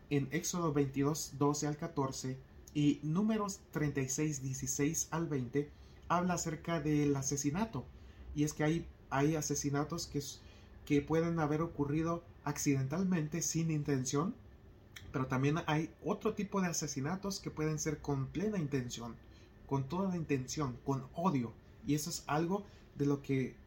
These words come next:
veremos en nuestro estudio del día de hoy. Parece ser entonces que por el contexto, este tipo de,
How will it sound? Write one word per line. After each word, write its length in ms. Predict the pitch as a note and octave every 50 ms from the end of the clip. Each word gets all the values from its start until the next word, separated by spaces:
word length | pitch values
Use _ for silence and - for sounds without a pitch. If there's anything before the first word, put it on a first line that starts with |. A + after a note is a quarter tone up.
| - -
veremos 480 | B2+ C3+ C3 C3+ C#3 C#3 C#3+ C#3 -
en 100 | C#3 B2+
nuestro 240 | B2+ A#2+ - - A#2
estudio 360 | A#2 - - C3 C3+ C3+ C3+
del 200 | B2+ C3 B2 A#2+
día 180 | A#2 B2 A#2+ A#2+
de 100 | A2+ A2
hoy. 140 | G#2+ A2 A2 - - - - - - - - - - - - -
Parece 420 | - E3+ F3+ F#3 F#3 - G#3 G3 G3
ser 220 | - G3 F#3+ G3
entonces 480 | F#3+ E3+ E3+ F3 F3 F3 - F#3+ F#3 -
que 100 | - D3
por 200 | - - D3 C#3
el 120 | C#3 C3+
contexto, 680 | - C#3+ C3 C3 C#3 F#3 G3 F#3+ - - - F3+ F3+ - - - - - -
este 280 | - C#3+ D3 - D#3+ D3+
tipo 420 | - - D#3 - - D#3 D#3 D3+
de, 340 | D3 C#3+ C#3 C3+ C3 C3